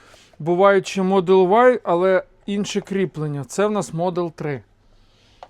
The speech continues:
Теслочки старенькі, звичайні пластикові, з таким скріпленням. Маздочки старенькі, це ікс п'яті, троєчки старенькі.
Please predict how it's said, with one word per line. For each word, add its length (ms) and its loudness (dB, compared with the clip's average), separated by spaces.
Теслочки 640 -6
старенькі, 800 -6
звичайні 580 -4
пластикові, 840 -2
з 40 -20
таким 340 -10
скріпленням. 680 -12
Маздочки 680 0
старенькі, 560 -2
це 220 0
ікс 180 -2
п'яті, 680 -2
троєчки 520 -2
старенькі. 640 -4